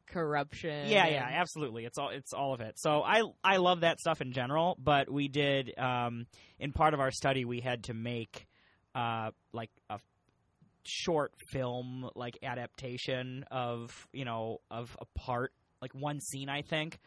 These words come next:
Speaker 1: Mm-hmm.
Speaker 2: Well, anyway, I was into making movies and that kind of stuff with all my friends already.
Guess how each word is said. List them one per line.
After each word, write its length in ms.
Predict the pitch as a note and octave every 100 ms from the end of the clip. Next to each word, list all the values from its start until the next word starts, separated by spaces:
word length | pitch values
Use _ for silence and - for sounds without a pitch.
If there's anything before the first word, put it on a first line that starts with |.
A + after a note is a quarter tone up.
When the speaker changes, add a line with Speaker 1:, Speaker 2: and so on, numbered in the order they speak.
| -
Speaker 1:
Mm-hmm. 140 | F3
Speaker 2:
Well, 100 | E3
anyway, 420 | F3 E3 C3 B2 A#2+
I 140 | C3
was 180 | C#3+ C3+
into 260 | - C3 A#2+
making 460 | A#2 A#2+ A#2 A2+ -
movies 400 | A#2+ A#2 A2+ G#2+
and 80 |
that 100 | A2+
kind 120 | - A2
of 60 |
stuff 100 | A2
with 100 | A2+
all 80 | A2
my 120 | A2+ G#2+
friends 300 | A#2+ A2+ A2
already. 480 | G#2 G#2 A2+ A#2+